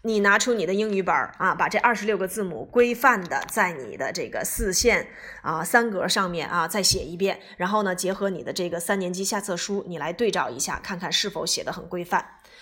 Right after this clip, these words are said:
好，我们来看第四单元的第十九课，Lesson nineteen。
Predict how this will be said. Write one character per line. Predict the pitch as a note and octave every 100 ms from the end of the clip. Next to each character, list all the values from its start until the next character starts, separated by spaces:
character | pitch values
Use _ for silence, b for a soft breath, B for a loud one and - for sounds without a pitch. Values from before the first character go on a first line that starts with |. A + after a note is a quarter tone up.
| B B -
好， | A#3+ C4+
我 | A#3+
们 | A3
来 | G#3+
看 | B3 C#4 B3
第 | C4 C4
四 | A#3+ C4+ A#3+
单 | A#3+ A#3
元 | G3+ F3+
的 | G3
第 | G#3 A3
十 | - G3+
九 | F#3+ -
课， | - F#3 -
Lesson | F#3+ G#3+ C4 D#4 D4+ A#3
nineteen。 | F3+ G#3+ A#3 D#4+ D4+ D#3+